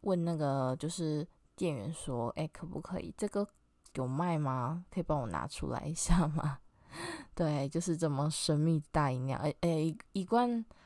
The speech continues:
我买小小罐的哦，大概三百多沫吧，才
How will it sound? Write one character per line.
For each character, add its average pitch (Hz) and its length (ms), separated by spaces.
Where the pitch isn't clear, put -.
我 180 100
买 180 160
小 175 140
小 175 160
罐 170 220
的 147 80
哦， 143 160
大 220 120
概 226 120
三 170 380
百 151 220
多 147 200
沫 156 340
吧， - 260
才 151 420